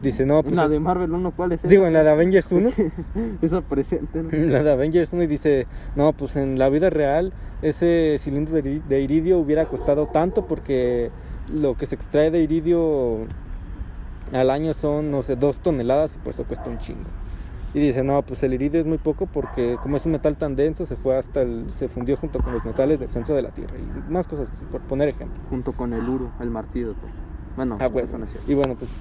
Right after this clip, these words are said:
Speaker 1: o sea, su humor, aunque no sea el mejor, tiene buenos videos informativos.
Speaker 2: Unos momos pro.
Speaker 1: Unos buenos momos pro.
Speaker 2: Pero bueno, ya, ya fue.
Speaker 1: Sí, ya fue todo de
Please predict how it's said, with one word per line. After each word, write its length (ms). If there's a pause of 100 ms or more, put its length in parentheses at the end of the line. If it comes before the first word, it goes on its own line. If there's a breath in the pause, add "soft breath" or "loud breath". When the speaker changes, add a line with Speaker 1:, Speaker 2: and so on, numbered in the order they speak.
Speaker 1:
o 100
sea, 120
su 120
humor, 200 (260)
aunque 320
no 100
sea 120
el 80
mejor, 420 (260)
tiene 240
buenos 280
videos 280
informativos. 600
Speaker 2:
Unos 220
momos 300 (160)
pro. 100
Speaker 1:
Unos 200
buenos 320
momos 300
pro. 180 (520)
Speaker 2:
Pero 120
bueno, 140 (380)
ya, 340
ya 180
fue. 240
Speaker 1:
Sí, 200
ya 120
fue 140
todo 280
de 100